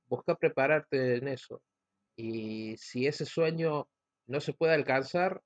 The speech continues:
eh, busca otro, más accesible, algo que puedas hacer, no te desilusiones, no dejes de tener sueños, y siempre pa-,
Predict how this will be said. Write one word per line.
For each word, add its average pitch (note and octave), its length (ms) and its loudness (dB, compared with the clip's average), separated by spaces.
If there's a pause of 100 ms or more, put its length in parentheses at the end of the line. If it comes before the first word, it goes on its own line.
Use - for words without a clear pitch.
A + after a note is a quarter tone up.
(260)
eh, A#2+ 480 -2 (300)
busca D#4+ 320 0
otro, - 320 -2 (800)
más F3+ 140 -4
accesible, F#3+ 760 -4 (360)
algo E3 320 0
que B2+ 100 0
puedas E3+ 300 2
hacer, C3+ 360 0
no D3 140 -2
te D#3 100 0
desilusiones, D3 1000 0 (240)
no B2+ 80 -4
dejes D3 300 -2
de A2+ 100 -2
tener B2+ 300 -4
sueños, C3 400 -2 (880)
y A2+ 520 -6
siempre E3+ 380 -2
pa-, C3+ 320 2